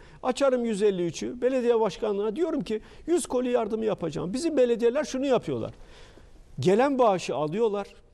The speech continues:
ihtiyaç sahiplerine gönderiyorlar veya veriyorlar veya evlerinde teslim ediyorlar. O ihtiyaç sahiplerine diyorlar ki size bağışı şu kişi yaptı.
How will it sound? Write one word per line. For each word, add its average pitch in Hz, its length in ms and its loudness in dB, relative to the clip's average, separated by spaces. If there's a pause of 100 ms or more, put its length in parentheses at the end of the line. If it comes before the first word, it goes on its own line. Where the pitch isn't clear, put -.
(960)
ihtiyaç 233 400 0
sahiplerine 165 600 -2
gönderiyorlar 208 720 -4 (120)
veya 160 260 0
veriyorlar 196 640 -2
veya 175 200 0
evlerinde 160 440 -2
teslim 175 360 -6
ediyorlar. 202 440 -4 (960)
O 247 240 4
ihtiyaç 220 440 0
sahiplerine 202 580 0
diyorlar 196 320 2
ki 196 140 -4
size 190 520 0
bağışı 196 420 2
şu 302 140 2
kişi 208 320 0
yaptı. 123 400 -4